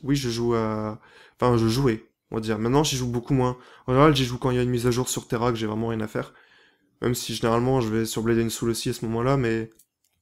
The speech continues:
ouais, sinon, de temps en temps, j'y joue. Euh, j'ai fait des vidéos là-dessus qui datent un peu, mais le pseudo est toujours le même. Par contre, c'est plus trop moi qui joue sur mon compte, c'est un ami qui joue.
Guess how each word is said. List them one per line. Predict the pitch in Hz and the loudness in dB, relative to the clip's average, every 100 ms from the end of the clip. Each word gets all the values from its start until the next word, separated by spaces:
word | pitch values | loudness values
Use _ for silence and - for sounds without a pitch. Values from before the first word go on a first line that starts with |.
| _ _ _ _ | _ _ _ _
ouais, | 117 123 | -2 -2
sinon, | 127 135 | -2 -2
de | |
temps | 131 120 | -2 -4
en | 120 | -2
temps, | 131 | -2
j'y | 123 | 0
joue. | 120 143 - _ _ _ _ _ _ - | -2 -6 -10 _ _ _ _ _ _ -4
Euh, | 120 113 110 | -2 0 0
j'ai | 120 | -2
fait | 113 | -2
des | 123 120 | 0 0
vidéos | 117 117 | 4 4
là-dessus | 120 - - | 4 -2 -8
qui | - 113 | -10 0
datent | 110 113 | 0 2
un | |
peu, | 107 143 147 | 2 4 4
mais | 117 110 | 4 2
le | 110 | 0
pseudo | - 120 123 | -4 0 0
est | |
toujours | 120 117 113 | 0 0 0
le | 113 | 2
même. | 113 123 135 - - _ _ | 2 0 -2 -8 -20 _ _
Par | 113 - | -8 -2
contre, | 131 | -2
c'est | 131 117 | -2 -8
plus | 143 | -10
trop | - 135 | -2 0
moi | 135 | 0
qui | 139 | 0
joue | 120 120 | -4 -4
sur | - | -4
mon | 117 | -4
compte, | 113 123 120 | -4 -6 -8
c'est | - | -8
un | 110 110 107 | -8 -8 -6
ami | 113 117 | -4 -6
qui | 117 117 | -6 -8
joue. | 110 120 | -8 -10